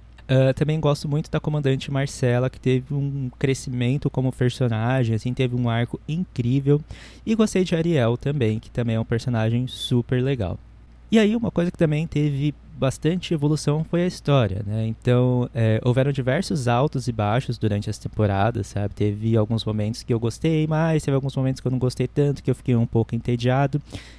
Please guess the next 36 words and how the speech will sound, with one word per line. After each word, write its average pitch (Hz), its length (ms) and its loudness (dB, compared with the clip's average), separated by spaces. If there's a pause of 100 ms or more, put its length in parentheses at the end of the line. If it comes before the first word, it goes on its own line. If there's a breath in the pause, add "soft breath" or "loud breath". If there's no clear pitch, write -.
(120)
Eu 131 60 2
acho 143 140 2
que - 40 -2
ac-, - 160 -2
isso 165 160 -2
aconteceu 156 420 0
um 160 60 0
pouco 160 300 -2
mais 147 420 0
na 147 220 0
terceira 151 440 -2
temporada. 123 720 0
Na 120 120 -2
primeira 135 380 0
e - 20 2
na 135 140 0
segunda 143 760 0
foi 135 140 2
mais 131 180 0
suave, 139 300 2
mas 143 140 2
a 139 60 0
terceira, 143 540 0 (520)
pra 151 160 2
mim, 143 180 0 (300)
eu 135 80 2
tive 143 180 0
uma 139 60 0
impressão 139 340 0
de 135 100 -2
ter - 80 -2
uma 139 160 -2
queda 120 380 0
um 123 80 0
pouquinho 120 420 -2
maior. 120 320 2